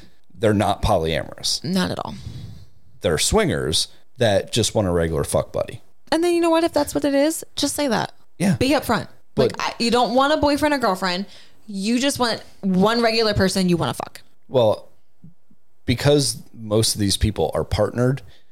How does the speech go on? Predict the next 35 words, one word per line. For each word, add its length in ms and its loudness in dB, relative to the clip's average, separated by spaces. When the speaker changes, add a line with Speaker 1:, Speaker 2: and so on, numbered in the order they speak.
Speaker 2:
Mm-hmm. 180 -2
Speaker 1:
they 120 4
automatically 840 2
put 200 2
you 200 4
on 140 4
a 40 2
lower 320 2
rung, 420 0
which 160 -2
is 160 0
why 180 4
they're 140 -2
not 180 0
polyamorous. 800 -2
Like, 300 0
you 100 0
know, 240 2
they 120 2
feel 280 2
like 440 2
you're 120 0
just 220 0
the 80 0
side 320 2
chick. 420 -4
Speaker 2:
Gotcha. 340 -4
Speaker 1:
You're 180 2
the 100 0
fun 340 2
one. 220 -6
Speaker 2:
Yeah. 320 2
Speaker 1:
You 100 0
know, 280 0
which 340 0